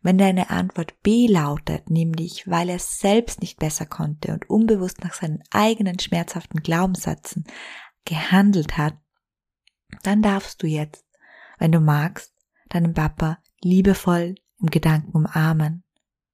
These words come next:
und alles außer eurer Liebe einfach einmal ausblenden. Lass die Liebe unabhängig zu, wenn du das magst. Lass sie unabhängig von all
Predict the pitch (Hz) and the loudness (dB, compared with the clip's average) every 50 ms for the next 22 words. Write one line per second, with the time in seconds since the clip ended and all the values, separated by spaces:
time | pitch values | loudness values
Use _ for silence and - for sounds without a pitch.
0 | _ _ _ _ _ _ - - - - - - _ _ _ _ - 175 180 - | _ _ _ _ _ _ -20 -20 -20 -20 -20 -20 _ _ _ _ -2 -2 0 2
1 | 202 196 208 208 185 175 - - - - _ _ - 185 185 202 208 - - - | 4 4 6 6 4 2 -2 -8 -14 -20 _ _ 0 2 2 2 2 0 -2 -2
2 | - 170 165 170 165 165 160 165 170 170 160 160 - - 160 165 165 175 - 170 | 0 0 0 0 -2 0 0 0 0 0 -2 -2 -2 0 0 -2 -2 -2 -4 -6
3 | - - 156 151 151 151 - - 147 147 151 151 - - 151 147 147 151 156 - | -4 -2 0 0 0 -2 -2 -2 0 0 0 -2 -4 -2 -2 -2 0 -2 -4 -6
4 | _ - 165 170 185 - _ _ _ _ _ _ _ _ _ _ _ _ _ _ | _ -10 -10 -10 -10 -12 _ _ _ _ _ _ _ _ _ _ _ _ _ _
5 | _ _ _ _ _ _ _ _ _ _ _ _ _ _ _ _ _ _ _ _ | _ _ _ _ _ _ _ _ _ _ _ _ _ _ _ _ _ _ _ _
6 | _ _ _ _ _ _ _ _ _ _ _ _ _ _ _ _ _ _ _ _ | _ _ _ _ _ _ _ _ _ _ _ _ _ _ _ _ _ _ _ _
7 | - 202 202 - - 202 185 180 185 185 185 170 170 170 165 160 - _ 190 190 | 0 0 2 4 4 4 4 4 4 2 4 4 2 2 2 -2 -2 _ 2 2
8 | 190 190 180 - - 170 160 160 - _ - - - 156 151 147 156 185 - _ | 2 2 0 0 -2 -4 -4 -6 -8 _ -6 -4 -2 -2 -2 -4 -6 -10 -14 _
9 | _ _ _ _ _ _ _ _ _ _ _ - 160 156 156 151 156 151 - - | _ _ _ _ _ _ _ _ _ _ _ -4 -2 -2 0 -2 -2 -4 -4 -4
10 | - 156 147 156 - - - - _ _ _ _ _ _ - 208 196 - - - | -4 -4 -4 -4 -6 -10 -16 -20 _ _ _ _ _ _ -4 -2 -2 -2 -2 -2
11 | 190 180 180 - - - - _ _ _ _ 220 226 226 226 220 208 - - 190 | 0 0 0 -4 -8 -18 -20 _ _ _ _ 4 6 6 6 6 4 2 0 0
12 | 185 185 226 - - 175 - - - 170 170 170 175 175 180 185 | -2 -4 -4 -6 -6 -6 -6 -4 -2 0 0 0 0 -2 -4 -8